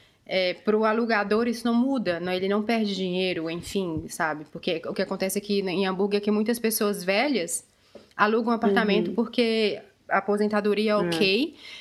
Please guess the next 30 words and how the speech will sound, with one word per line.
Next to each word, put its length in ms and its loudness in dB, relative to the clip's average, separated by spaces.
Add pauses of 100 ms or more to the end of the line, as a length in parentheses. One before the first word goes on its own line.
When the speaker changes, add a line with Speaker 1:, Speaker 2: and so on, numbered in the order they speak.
(160)
Speaker 1:
mas 240 2
ela 180 2
cai 220 2
muito, 340 2
como 220 0
no 80 4
Speaker 2:
É, 60 2
Speaker 1:
Brasil 300 2
Speaker 2:
verdade. 140 0
Speaker 1:
também, 240 -2
sabe? 320 -6
As 120 -8
pessoas, 360 -6
quando... 200 -2
é, 360 -2
não 160 -4
é 80 0
uma 140 -2
coisa 280 -2 (100)
assim... 440 -6 (680)
Então, 520 0
o 220 2
apa-, 300 -2
o 80 0
aluguel 360 0
do 80 -4
apartamento, 600 -2
às 120 -2
vezes 180 0
eles 300 -2